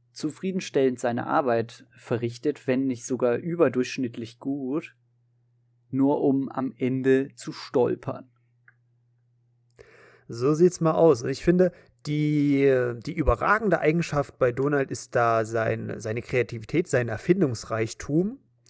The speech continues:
Speaker 2: aber auch seine ausgeprägte Fantasie, wie er Herausforderungen begegnet. Und das Besondere an den Meister seines Fachs Geschichten, äh, dazu werden wir gleich im Detail nochmal kommen, ist ja, dass er auch immer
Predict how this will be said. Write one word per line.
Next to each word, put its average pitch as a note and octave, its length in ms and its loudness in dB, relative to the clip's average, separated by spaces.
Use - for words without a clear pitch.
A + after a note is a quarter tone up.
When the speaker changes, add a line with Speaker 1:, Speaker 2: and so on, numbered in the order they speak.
Speaker 2:
aber C3+ 180 4
auch D3 120 6
seine C#3 560 2
ausgeprägte D3 640 2
Fantasie, C3 840 -4
wie C3 220 -6
er C#3+ 540 2
Herausforderungen C3+ 920 4
begegnet. C#3 640 -2
Und C#3 120 0
das C3 100 0
Besondere E3 460 4
an C3+ 140 -4
den C3 120 0
Meister B2 300 -4
seines A#2+ 260 -6
Fachs - 300 -6
Geschichten, F#3+ 640 -2
äh, C3+ 220 -2
dazu C3 300 -2
werden B2 120 -2
wir A#2+ 160 4
gleich B2 260 0
im D#2+ 140 -8
Detail A#2+ 280 -2
nochmal D3+ 260 -2
kommen, C#3+ 260 -2
ist E3 180 2
ja, C3 140 6
dass B2+ 180 0
er B2+ 260 -2
auch A#2 240 -2
immer D#3+ 460 4